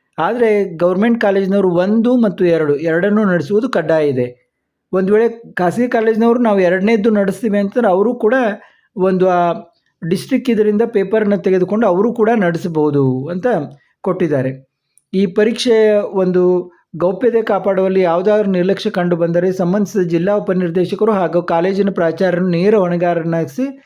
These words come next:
ಅವರ ವಿರುದ್ಧ ಕಠಿಣ ಕ್ರಮ ಕೈಗೊಳ್ಳಲಾಗುವುದು. ಅಂತಂದ್ರೆ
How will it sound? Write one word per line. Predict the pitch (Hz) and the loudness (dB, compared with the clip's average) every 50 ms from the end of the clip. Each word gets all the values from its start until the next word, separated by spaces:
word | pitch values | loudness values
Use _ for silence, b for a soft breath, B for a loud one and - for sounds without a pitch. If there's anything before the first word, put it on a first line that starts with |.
| B B B B B | B B B B B
ಅವರ | 156 170 180 180 | 0 0 0 0
ವಿರುದ್ಧ | 170 185 202 185 220 | 0 -2 -2 -2 -2
ಕಠಿಣ | 208 - 185 - 214 220 226 226 | -2 -2 -2 -2 0 0 0 0
ಕ್ರಮ | 226 202 190 185 190 | 0 -2 -2 -2 -2
ಕೈಗೊಳ್ಳಲಾಗುವುದು. | 190 - 196 175 160 165 160 160 156 156 151 147 139 143 147 143 135 139 139 139 143 | -2 -2 -2 -2 0 0 0 0 0 0 0 0 0 0 0 0 0 0 2 2 0
ಅಂತಂದ್ರೆ | 147 170 170 208 208 233 - 254 214 180 175 180 - _ _ | 0 0 -2 -2 0 0 0 0 0 -2 -4 -6 -12 _ _